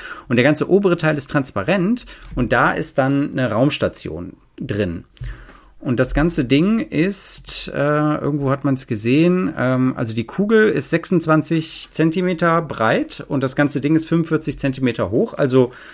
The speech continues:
da kann man schon ein bisschen was darstellen. Es ist natürlich innen drin, in dieser Kugel, die Raumstation, ist alles hier, äh, Mikromaßstab sozusagen. Also man hat so ein winziges Fahrzeug und eine winzige Rakete und so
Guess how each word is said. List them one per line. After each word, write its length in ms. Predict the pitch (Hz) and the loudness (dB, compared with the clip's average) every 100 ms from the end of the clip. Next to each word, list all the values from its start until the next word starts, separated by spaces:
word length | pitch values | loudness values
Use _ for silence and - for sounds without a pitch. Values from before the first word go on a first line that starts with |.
| - - | -20 -2
da 100 | 147 | 0
kann 140 | - | 2
man 100 | 190 | 0
schon 140 | - 151 | 2 0
ein 20 | |
bisschen 220 | 156 156 | 2 0
was 180 | 127 - | -2 0
darstellen. 480 | 104 120 - 208 214 | 0 0 -2 -2 -2
Es 100 | 151 | -2
ist 140 | 151 | 2
natürlich 560 | 147 - 147 139 135 - | 0 2 2 2 -2 2
innen 240 | 165 147 | 4 4
drin, 460 | 113 110 170 214 202 | 2 4 4 2 2
in 160 | 160 | 4
dieser 220 | 160 147 | 4 4
Kugel, 360 | 123 - 165 185 | 0 0 2 2
die 120 | 165 | 2
Raumstation, 840 | 113 139 156 151 - 139 139 139 147 | 2 0 0 -2 0 2 4 2 0
ist 180 | - - | -6 -4
alles 320 | 120 120 - | -2 -2 -2
hier, 420 | 120 110 110 110 | -2 0 0 -2
äh, 300 | 107 101 101 | -4 -4 -6
Mikromaßstab 1120 | 101 - 110 151 - 190 175 165 185 - 175 170 | -8 -6 0 0 4 4 6 4 2 0 -2 -2
sozusagen. 720 | 170 170 165 160 156 165 156 | -6 -4 -2 0 2 2 0
Also 160 | 98 | -2
man 100 | 92 | -4
hat 120 | 92 - | -6 -6
so 100 | 92 | -4
ein 220 | 92 90 | -2 0
winziges 440 | 131 131 113 113 | 0 0 -4 -4
Fahrzeug 560 | - 113 110 - 110 110 | 0 0 0 0 -2 0
und 120 | 107 | -4
eine 100 | 98 | 0
winzige 380 | 123 135 117 107 | -2 0 -4 -2
Rakete 680 | 110 - 110 110 117 107 107 | -2 -2 -4 -2 -2 -2 -2
und 140 | 101 | -6
so 320 | - 101 98 | -6 -6 -6